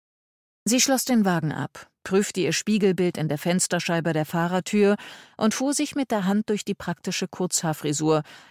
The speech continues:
die von Jahr zu Jahr mehr graue Strähnen aufwies.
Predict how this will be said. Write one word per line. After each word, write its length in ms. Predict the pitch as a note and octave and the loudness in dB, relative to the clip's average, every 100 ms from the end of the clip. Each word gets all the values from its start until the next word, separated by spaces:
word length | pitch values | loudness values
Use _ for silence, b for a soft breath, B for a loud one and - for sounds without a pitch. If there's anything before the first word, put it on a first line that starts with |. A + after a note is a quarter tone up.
| - | -6
die 100 | F3 | -2
von 180 | F3+ | 0
Jahr 280 | F3+ F#3 G#3+ | 4 4 2
zu 160 | - G#3+ | 2 0
Jahr 320 | F3+ F#3+ F#3+ | 2 2 4
mehr 320 | F#3 G3 G#3+ | 4 4 4
graue 360 | F#3+ D3 C3 A#2 | 2 -2 -2 -4
Strähnen 420 | - D3+ C#3 C#3+ | -4 -4 -2 -2
aufwies. 600 | - C#3 - D3 C#3+ - | -2 -2 -2 -2 0 -2